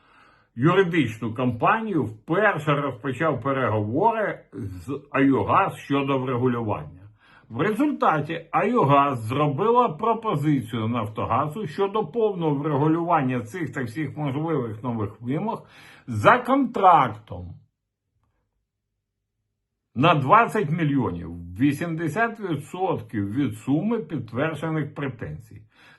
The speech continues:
«Нафтогаз» на переговорах представляв близький друг Андрія Коболєва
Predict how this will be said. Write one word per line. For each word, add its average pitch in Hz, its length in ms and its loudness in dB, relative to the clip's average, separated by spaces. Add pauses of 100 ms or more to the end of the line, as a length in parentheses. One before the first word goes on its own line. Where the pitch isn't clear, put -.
«Нафтогаз» 160 800 4
на 214 120 0
переговорах 190 840 0
представляв 185 840 0
близький 202 420 -2
друг 185 460 0
Андрія 202 540 4
Коболєва 143 960 2